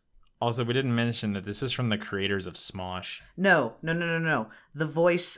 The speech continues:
Speaker 2: of, I think, Freddy is one of the Smosh guys.
Speaker 1: I don't even know what Smosh is, so.
Speaker 2: It's a I think it's a YouTube channel that started as, like, a Newgrounds thing. Don't worry about it.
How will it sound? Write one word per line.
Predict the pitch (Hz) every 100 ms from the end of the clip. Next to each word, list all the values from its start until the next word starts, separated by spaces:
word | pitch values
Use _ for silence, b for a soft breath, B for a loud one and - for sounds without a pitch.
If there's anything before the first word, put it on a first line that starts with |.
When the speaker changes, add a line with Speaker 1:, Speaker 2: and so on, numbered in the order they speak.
| -
Speaker 2:
of, | 156 151 147 139 135 131 - -
I | 131
think, | - 160 -
Freddy | - - - 170 151 120 101 90 _ _ _ -
is | 143
one | 143 147
of | 139
the | 131
Smosh | - 165 123 117 -
guys. | 113 95 80 82 - - _ _ _ - _ -
Speaker 1:
I | 120
don't | 131
even | 120 110
know | 98
what | 90
Smosh | - 101 85 85 92
is, | 82 85 -
so. | - 95 90 85
Speaker 2:
It's | -
a | 160 151 139 127 127 - - - - b b
I | 370
think |
it's | 427
a | 226 135 190
YouTube | 285 277 208 151
channel | - 170 165 156
that | 139 127
started | - 151 170 214 165
as, | 139
like, | 135
a | 117
Newgrounds | 107 117 156 139 104 101 -
thing. | 104 92
Don't | 143 190
worry | 131
about | 101 64
it. | 67